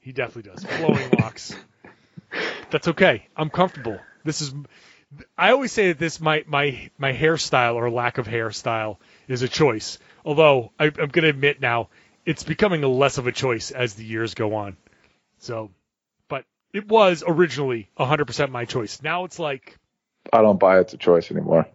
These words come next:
Speaker 1: a, it's, it's like eighty percent my choice. Like, I could grow it out, but I'd have to do some things to it to kinda, like, get away.
Speaker 2: You'd have, you'd have a, a comb o-, like, just a nasty comb over.
Speaker 1: No, I,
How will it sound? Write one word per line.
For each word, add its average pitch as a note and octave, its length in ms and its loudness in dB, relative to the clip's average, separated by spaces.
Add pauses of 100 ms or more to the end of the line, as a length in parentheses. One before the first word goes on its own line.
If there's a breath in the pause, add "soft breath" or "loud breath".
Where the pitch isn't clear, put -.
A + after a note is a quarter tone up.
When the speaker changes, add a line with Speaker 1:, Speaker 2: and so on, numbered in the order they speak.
(160)
Speaker 1:
a, F#3+ 180 2
it's, G3+ 340 -4
it's A#3 200 -6
like C#4 320 2
eighty F#3+ 300 0
percent C#3+ 380 -2
my A#2 160 -8
choice. - 460 -12 (260)
Like, D#3+ 120 -4
I A3 120 2
could A#3+ 160 -6
grow F#3+ 220 2
it E3 80 2
out, C#3+ 340 2
but C#3 140 -4
I'd C#3 120 -2
have C#3+ 160 0
to C3 100 -10
do C3 200 -4
some B2 220 -6
things A2 320 -6
to A#2 200 -4
it - 200 -12
to A2 300 -4
kinda, A2 260 -4
like, G#2+ 200 -6
get A2+ 140 0
away. A2+ 180 2
Speaker 2:
You'd A2+ 160 6
have, F#2 320 4
you'd G#2 240 4
have F2+ 220 6
a, - 720 -4
a F2+ 60 6
comb G2+ 480 4
o-, F2 80 6
like, F2 240 4
just G2+ 200 4
a E2+ 60 6
nasty F#2 600 4
comb F2 320 4
over. E2 360 2 (120)
Speaker 1:
No, B3 320 0
I, B3 200 -4